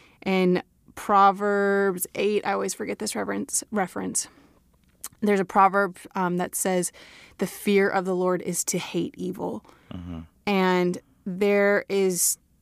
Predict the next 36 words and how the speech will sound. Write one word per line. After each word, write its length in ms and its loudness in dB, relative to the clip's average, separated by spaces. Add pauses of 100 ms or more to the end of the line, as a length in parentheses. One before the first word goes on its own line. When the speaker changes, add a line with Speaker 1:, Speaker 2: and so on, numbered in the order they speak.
(260)
Speaker 1:
this 240 2
warning 580 2
basically 520 -2
to 160 -8
these 200 0
kings 380 -4
to 80 -4
say, 220 -2
"Hey, 500 -4 (400)
you 220 4
need 240 2
to 100 -2
choose 340 0
wisdom. 460 2
You 240 4
need 300 2
to 400 2
line 600 0
up 300 -6
your 380 0
life 720 -2 (1000)
and 480 2
your, 840 4 (720)
just 260 0
the 100 6
laws 600 6
that 120 0
you're 160 -2
putting 240 0
in 60 0
place. 260 0
You 260 4
need 240 4
to 180 -2
line 420 2
them 200 0